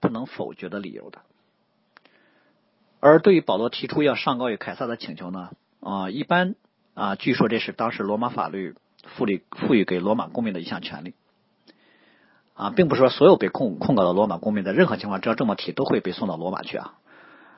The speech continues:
啊，如果定罪的证据是确凿的，那罗马的地方官员可以拒绝罗马公民上诉的请求，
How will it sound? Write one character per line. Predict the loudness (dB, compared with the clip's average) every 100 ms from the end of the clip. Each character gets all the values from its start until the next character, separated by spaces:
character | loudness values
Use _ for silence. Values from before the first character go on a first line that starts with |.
| _ _
啊， | -2 2
如 | 6 6
果 | 6 2 2 2
定 | 4 4 0
罪 | 2 2
的 | 2
证 | 2 0
据 | 0
是 | -6 -4
确 | 2 2
凿 | 2
的， | -12 -18 _ _ _ _ _ _
那 | 4 6 4 0 2
罗 | 4
马 | 4
的 | 0
地 | -2
方 | -4 -4
官 | -4
员 | -4 -8 -18 _ -16
可 | 0 0
以 |
拒 | 2 0 0
绝 |
罗 | -2 -2
马 | -4 -4
公 | -6
民 | -4
上 | -4 -6
诉 | -6
的 | -10
请 | -10 -14
求， | -16